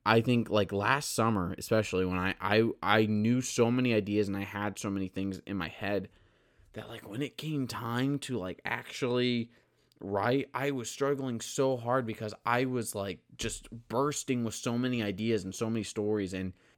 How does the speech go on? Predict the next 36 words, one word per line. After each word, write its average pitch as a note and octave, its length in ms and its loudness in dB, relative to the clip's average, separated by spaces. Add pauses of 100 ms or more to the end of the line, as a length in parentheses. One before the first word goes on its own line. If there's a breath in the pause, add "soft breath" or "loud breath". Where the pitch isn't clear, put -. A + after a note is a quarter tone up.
and A#2 200 2
almost E3 400 0
not B2+ 260 2
even C#3 240 0
thinking A#2 420 -2
about G#2 320 -2
the G#2 80 -6
story A2 340 4
that G#2 120 4
I G2 80 4
was G2 160 2
working F#2+ 420 -2
on. A#1+ 200 -10
I G#2 160 2
was, G#2 240 0
like, G2+ 180 -2
so, A#2+ 800 2 (160)
so C3 360 0
down A#2 400 0
the G#2+ 100 0
road F#2+ 560 0
and F#2 220 -4
so, G#2+ 720 2 (560)
just A#2+ 300 -2
so A#2 500 6 (440 soft breath)
lost G2+ 680 0
in, G2+ 340 -2
in G2 340 -2
the F#2 100 -4
storytelling. F#2+ 1000 -2
And, F#2 480 -4
and G2+ 160 -2
I G2 200 -4
think A#2 320 -4
that, G2+ 340 -2
um, F2+ 440 -6